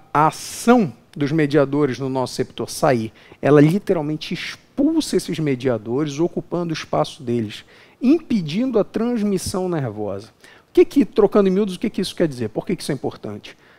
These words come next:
A dipirona, ela tem uma ação melhor na dor já instalada. Então, imagina se na dor já instalada ela tem uma melhor ação,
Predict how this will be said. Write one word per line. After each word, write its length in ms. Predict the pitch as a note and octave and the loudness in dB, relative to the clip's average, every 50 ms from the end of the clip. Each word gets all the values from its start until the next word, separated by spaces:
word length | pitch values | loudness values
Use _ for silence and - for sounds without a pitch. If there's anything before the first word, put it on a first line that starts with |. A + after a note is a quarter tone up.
| _ _ - | _ _ -14
A 100 | - - | -12 -10
dipirona, 500 | B2 B2 - - A#2+ A#2+ C#3 C#3+ C#3 C3 | -10 -10 -8 -6 -4 -2 -2 -2 -2 0
ela 160 | A#2+ A#2 A2+ | 0 -2 -2
tem 160 | - - C#3+ | -2 -4 -4
uma 200 | C#3+ C#3+ C#3+ C#3 | -4 -2 -2 -2
ação 460 | C3 - - - - - - F#3 F#3+ G3+ | -2 -4 -8 -16 -12 -6 -4 -2 -2 -2
melhor 440 | F#3 D#3 C3 A#2+ B2+ C#3 C#3 B2+ | -2 -2 -2 -2 -2 -4 -4 -4
na 120 | C#3 C3+ C3 | -4 -4 -4
dor 300 | B2+ B2+ C#3+ C#3+ D3 C#3 | -4 -2 -2 -2 -2 -2
já 280 | B2 B2+ B2+ C#3+ D#3 | -2 0 0 0 2
instalada. 840 | F3 F3 E3 - - - - D#3+ B2+ A2 A2 G#2 G#2+ G#2+ G#2 - - _ _ _ - _ _ - - _ - | 2 0 -2 -4 -4 0 0 2 2 2 2 0 -2 -4 -8 -12 -16 _ _ _ -20 _ _ -20 -20 _ -4
Então, 320 | F3 D#3+ D3+ - G#3+ A3 A3 | -4 -2 2 4 4 4 4
imagina 640 | G#3+ A3 A#3 A3+ G3 D3+ A#2 - G#3 A#3+ C#4 C#4 | 2 2 2 2 2 2 2 0 0 0 0 -2
se 280 | - - - - F3+ C3 | -6 -6 -6 -4 -4 -2
na 200 | B2+ C#3 D3 D3 | 0 0 0 0
dor 300 | D3+ D3+ G3+ A#3 A3+ G3 | 0 0 2 4 4 4
já 180 | E3 F#3+ G3+ G3+ | 4 2 2 6
instalada 600 | F#3+ - - - F3 D#3+ C3+ A#2+ A#2 A2 A2 A#2 | 8 8 8 8 4 2 4 2 2 2 0 -2
ela 120 | A#2 A2+ | -2 -2
tem 160 | - - C#3+ | -4 -4 -4
uma 140 | D3 D3 C3+ | -2 -2 -2
melhor 300 | C3 B2 A#2+ A#2+ A#2 A2+ | -2 0 0 0 0 -2
ação, 360 | G#2+ G#2 - - F3 E3+ E3 | -4 -6 -6 -6 -4 -4 -4